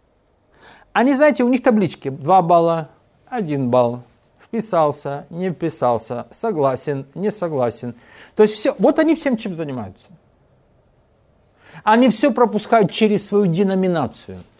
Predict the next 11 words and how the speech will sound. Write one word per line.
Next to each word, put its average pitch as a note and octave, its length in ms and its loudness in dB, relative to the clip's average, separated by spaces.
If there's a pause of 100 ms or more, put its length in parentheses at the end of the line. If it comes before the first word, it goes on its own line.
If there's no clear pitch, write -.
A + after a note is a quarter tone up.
(1800)
Их - 260 -4
абсолютно G3 840 -2 (100)
не D#3+ 280 -4
интересует C3+ 760 -6
стандарт C#3+ 680 -2 (100)
и C#3 60 -8
образец. A#2+ 640 -6
Его G3 720 4
взгляд, A2+ 600 -6
его F#3+ 560 2
отношение, B2+ 720 -6